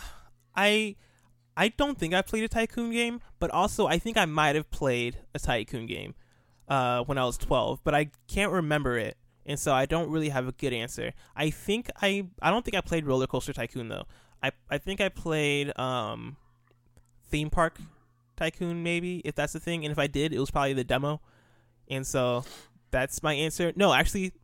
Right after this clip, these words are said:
s-, screw that. My favorite Tycoon game is Rocket Robot on Wheels for the N sixty-four, because at the beginning of that game,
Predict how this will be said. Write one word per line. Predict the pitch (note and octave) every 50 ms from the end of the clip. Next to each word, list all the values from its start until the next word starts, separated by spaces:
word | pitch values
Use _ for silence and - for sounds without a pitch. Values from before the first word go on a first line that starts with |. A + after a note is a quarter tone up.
| _ _ _
s-, | - - - - - _ _ _
screw | - - - F3
that. | D3+ B2+ A2 - - - - - -
My | - D#3
favorite | D3+ - G3+ G#3 A3 A3
Tycoon | - G#3+ G3+ - - - F#3+ F#3
game | F3 F3 F3 F3 F3 F3 E3+ - - _ -
is | - C#3 C#3+ C#3 C3+ C3 C3+ C3+ - - - - - _ _ -
Rocket | - D#3 D3 D3+ D3+ - F3 - -
Robot | D3 D3+ D3+ D3 C#3+ C#3
on | C#3 C#3 C3
Wheels | C3 B2 A#2+ A#2 B2 -
for | - C#3+
the | B2+ -
N | - F3
sixty-four, | - - C#3+ - C#3+ C3 - - A#2 A2+ A#2 - - - _ -
because | - D#3 - D#3+ C#3 C3+ C3
at | C3
the | B2 B2+
beginning | C3 C3 E3+ F#3 G3+ F3
of | D3
that | C3+ C3
game, | C3 C3 A#2+ A#2+ A#2+ A#2